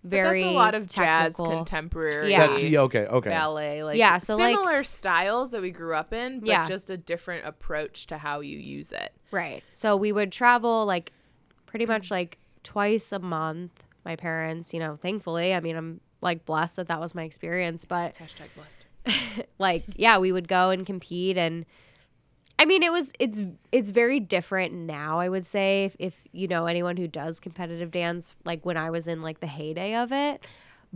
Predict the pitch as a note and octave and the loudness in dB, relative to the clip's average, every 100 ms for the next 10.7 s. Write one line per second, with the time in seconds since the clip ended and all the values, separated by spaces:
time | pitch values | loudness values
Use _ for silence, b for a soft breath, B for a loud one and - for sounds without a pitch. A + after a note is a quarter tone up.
0 | F3 C4 B3+ A3 F#3+ F3+ - - - _ | 0 4 6 6 4 2 -2 -16 -20 _
1 | - F#3+ F#3+ - G3+ G3 F#3+ F3 D#3+ F3+ | 2 2 2 0 0 2 2 0 0 0
2 | F3 E3+ - E3 E3+ - F3 F3 E3 D#3+ | 0 -2 -4 -4 -4 -6 -6 -4 -4 -4
3 | D#3+ E3+ E3 - E3 D#3+ E3 D#3+ D#3+ E3+ | -4 -6 -6 -6 -6 -4 -2 -4 -4 -6
4 | D#3 - - _ _ - G#3 A3 F#3 F3+ | -6 -12 -16 _ _ -8 0 0 2 2
5 | E3+ E3+ E3+ F3 - E3+ D#3+ D#3 D#3 D#3 | 2 -2 -8 -10 -2 0 0 -2 -6 -10
6 | - - _ - F#3 E3+ D#3 F#3 F3 F3+ | -14 -18 _ -10 -2 -2 -2 -4 -2 0
7 | G#3+ E3 F3 E3+ E3+ D#3+ b b b b | 0 -2 -2 -2 -4 -6 b b b b
8 | F#3+ F#3+ F3 F3 E3+ E3+ E3 D#3 - _ | 2 2 2 2 2 0 -4 -8 -20 _
9 | - F#3 F#3 F#3 E3+ E3 E3 F3 F3+ E3 | -14 -8 2 2 2 -2 -4 -4 -6 -4
10 | D#3 D#3 D3+ D3 D#3+ F#3 F#3 | -6 -4 -4 -2 0 -2 -4